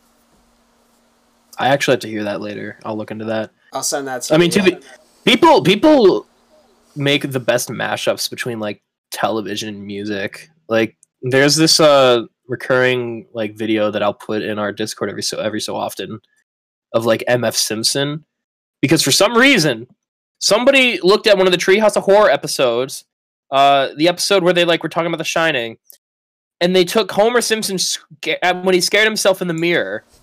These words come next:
Speaker 2: <laughs>
Speaker 1: his scream, and cut it into fucking rap snitch, rap snitch niches by M F Doom,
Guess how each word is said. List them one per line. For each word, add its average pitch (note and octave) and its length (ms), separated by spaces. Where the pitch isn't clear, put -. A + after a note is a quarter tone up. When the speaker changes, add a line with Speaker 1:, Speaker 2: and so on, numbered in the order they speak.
Speaker 2:
<laughs> - 340
Speaker 1:
his G#3+ 240
scream, E3 760
and G#3 200
cut C4 240
it C#4+ 140
into G3 600
fucking G3 520
rap E3 320
snitch, G#3 440
rap D#3 300
snitch G#3+ 440
niches D3 640
by F3 180
M A#3 200
F F#3+ 180
Doom, C3+ 480